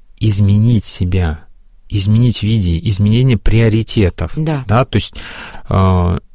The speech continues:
Speaker 1: есть такая интересная мысль тоже наших современников, святых отцов двадцатого века. Если Бог будет на первом месте,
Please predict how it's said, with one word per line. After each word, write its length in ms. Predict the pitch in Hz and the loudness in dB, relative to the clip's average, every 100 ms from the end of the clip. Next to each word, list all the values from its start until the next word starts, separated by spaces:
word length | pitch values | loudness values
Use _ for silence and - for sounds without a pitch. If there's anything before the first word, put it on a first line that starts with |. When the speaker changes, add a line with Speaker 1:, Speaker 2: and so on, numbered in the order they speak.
| - | -8
Speaker 1:
есть 400 | 110 98 120 - | -4 0 0 -2
такая 220 | 104 110 | -2 0
интересная 540 | 95 120 117 104 101 101 | 2 2 2 0 2 2
мысль 340 | 131 165 - | 2 0 -2
тоже 420 | 104 101 87 85 - - - | 0 0 0 -2 -4 -14 -6
наших 460 | 101 107 104 - - | 0 2 2 0 -4
современников, 720 | - 95 104 120 147 - 87 | -2 0 2 2 2 0 -2
святых 340 | - 95 98 | -2 -2 -2
отцов 300 | 95 - 123 95 | -2 0 0 0
двадцатого 520 | 90 - 95 92 95 | 0 0 -2 0 2
века. 340 | 85 76 - - - - - - - - | 0 -2 -6 -12 -16 -18 -20 -20 -14 -4
Если 300 | 110 - 110 | -2 0 0
Бог 200 | 107 92 | 0 2
будет 220 | 104 95 | 0 2
на 140 | 104 | 0
первом 360 | - 147 151 104 | 2 2 4 2
месте, 460 | 87 78 - - | 2 -2 -8 -14